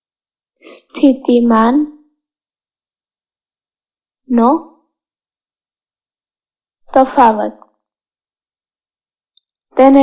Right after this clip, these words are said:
કહેવાય છે કલા વીજ સ્થિતિમાન. હવે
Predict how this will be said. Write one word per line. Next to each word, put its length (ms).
કહેવાય 440
છે 120
કલા 340
વીજ 180
સ્થિતિમાન. 640
હવે 360